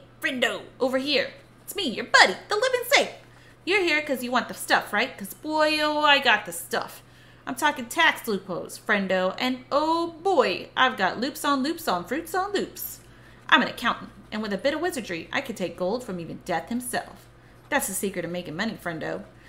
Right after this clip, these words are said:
It's not about how much money you make, it's about how much money you keep. And we're keeping it all, or at least a small percentage of it.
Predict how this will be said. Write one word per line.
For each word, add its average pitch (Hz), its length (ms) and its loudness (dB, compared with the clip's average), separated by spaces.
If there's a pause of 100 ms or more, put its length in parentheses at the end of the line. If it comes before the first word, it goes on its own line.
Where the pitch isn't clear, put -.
(120)
It's - 140 -14
not 349 160 8
about 226 220 8
how 208 100 6
much 190 200 0
money 190 180 -2
you 160 60 -6
make, 285 320 0
it's - 140 -10
about 226 220 6
how 190 80 4
much 233 260 -2
money 392 220 -4
you 415 60 -16
keep. 269 340 -6 (280)
And - 120 -4
we're 190 120 4
keeping 175 420 -4
it 139 160 -4
all, 190 800 8
or 440 100 4
at 415 80 4
least 339 200 0
a - 20 -6
small 196 200 0
percentage 170 380 -6
of - 100 -12
it. - 100 -12